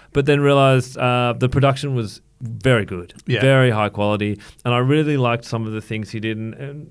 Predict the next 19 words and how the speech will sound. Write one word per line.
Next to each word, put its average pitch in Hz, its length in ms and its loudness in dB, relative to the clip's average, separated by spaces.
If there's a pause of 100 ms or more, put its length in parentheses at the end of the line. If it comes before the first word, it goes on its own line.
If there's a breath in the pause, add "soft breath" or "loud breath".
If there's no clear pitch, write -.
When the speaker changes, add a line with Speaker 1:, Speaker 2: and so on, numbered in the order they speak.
(140)
Speaker 1:
I 156 100 -10
think 160 260 -10
we're 139 160 -6
gonna 151 160 -2
take 95 240 -6
some 104 140 -6
of 101 100 -6
these 104 160 -6
elements 101 340 -8
from, 110 180 -8
a 107 60 -8
lot 113 180 -6
to 107 80 -8
learn 104 220 -6
from 104 240 -8
how 107 260 -6
he 107 60 -4
does 101 260 -8
it, 110 160 -6